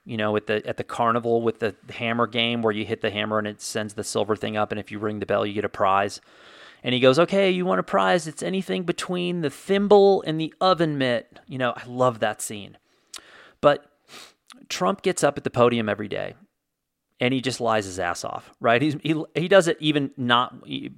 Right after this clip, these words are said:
when there is no virus going. That's his M O, is he just, he wings it.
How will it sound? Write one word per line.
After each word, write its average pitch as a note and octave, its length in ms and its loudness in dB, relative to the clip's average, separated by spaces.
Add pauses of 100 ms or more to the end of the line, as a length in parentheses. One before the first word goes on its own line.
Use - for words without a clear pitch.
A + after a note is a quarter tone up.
(160)
when C3 140 4
there C3+ 120 8
is D3+ 120 2
no A2+ 140 2
virus F#2+ 440 0
going. G#2 300 -4
That's B2+ 220 -2
his C#3 220 -4
M A#2 200 0
O, A2 180 6
is G2+ 100 -2
he A2+ 60 -14
just, C3+ 300 -10
he A2+ 240 -12
wings C#3 440 0
it. E3+ 280 -2